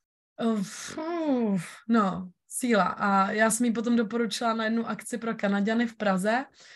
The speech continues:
což byla vlastně její úplně první akce, za kterou dostala jako zpěvačka zaplaceno. To bylo asi před týdnem. A strašně chci pomoct, protože se mi hrozně líbí, že fakt do toho šla,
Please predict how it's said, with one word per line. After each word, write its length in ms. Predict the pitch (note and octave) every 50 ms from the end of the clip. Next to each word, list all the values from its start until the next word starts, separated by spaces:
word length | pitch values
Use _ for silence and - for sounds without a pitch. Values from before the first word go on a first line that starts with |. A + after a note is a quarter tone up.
| - - - _ -
což 140 | - A#3
byla 200 | A3 G#3+ B3+ B3
vlastně 300 | A#3 A3+ A#3 - - B3
její 140 | A#3+ A#3+ A#3
úplně 320 | - A3+ - C4 C4 B3 A#3 - _
první 540 | - C4+ C#4 C#4+ C4+ C#4+ C#4+ D4 C#4+ C#4+ C#4
akce, 340 | - - A3+ - - - B3+
za 100 | A#3 B3
kterou 200 | A#3+ - - B3
dostala 360 | B3 A3+ A3+ A3 - - A#3 A#3
jako 180 | A#3 A#3 B3+
zpěvačka 440 | - - A#3 A3+ A3 G#3+ - - A#3+
zaplaceno. 640 | G#3 A3+ A3 A3 B3 B3+ A#3+ - - G3+ F#3 F3+ F#3+
To 100 | - G3+
bylo 280 | F#3+ F#3 G#3+ G3+ G3+
asi 180 | - G3 - A3+
před 260 | G3 - - G#3+ -
týdnem. 480 | - B3 A#3 A3 G#3+ F#3+ F#3+ F#3 F#3+ F#3+ - _ - - - - - - - - - - - _ _ -
A 760 | A#3+ A3+ A3+ G#3+ G#3+ G#3+ G#3 G#3 G#3 G#3 G#3 G#3 G#3 F#3+ - _ _ _ _ _ _ _ _ - -
strašně 340 | - B3 B3+ - C#4 C4+
chci 180 | G3+ - - B3+
pomoct, 420 | G3+ A3+ A3+ G#3+ F#3+ G3+ - - - -
protože 380 | - A#3 A3+ G3+ A3 A#3+ G#3+ A#3+
se 140 | - - A#3+
mi 180 | A#3 A#3 A#3
hrozně 460 | A3 G#3+ A#3+ B3+ B3+ B3+ A#3 A#3 A#3+ A#3
líbí, 440 | A#3 G#3+ G3+ G3 G3+ G3+ G#3+ - _ _
že 160 | - F#3 A#3+ G#3
fakt 260 | - - A#3 A3+ G#3+
do 100 | G#3 G3+
toho 220 | G#3 A3+ A3 A3
šla, 360 | G3+ - - G3+ G3 G3 -